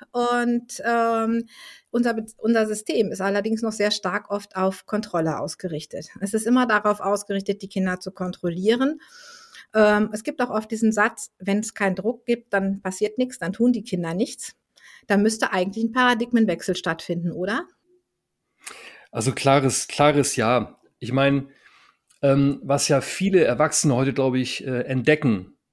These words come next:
Speaker 2: auch im Rahmen ihrer pädagogischen Professionalisierung, ist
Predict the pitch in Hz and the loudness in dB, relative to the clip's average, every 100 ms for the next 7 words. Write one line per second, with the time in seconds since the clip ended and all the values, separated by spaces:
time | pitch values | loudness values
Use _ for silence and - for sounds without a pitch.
0 | - 123 123 131 117 117 123 123 120 113 | -4 -2 0 -2 -2 0 0 0 0 2
1 | 110 - _ _ _ _ _ _ _ _ | 0 -4 _ _ _ _ _ _ _ _
2 | _ - 131 123 123 131 131 - 123 117 | _ -4 0 0 0 0 0 -2 -2 -2
3 | - 139 127 131 123 127 113 156 139 123 | 0 0 0 0 0 0 2 0 2 0
4 | - 123 - - - | 0 -2 0 -2 -4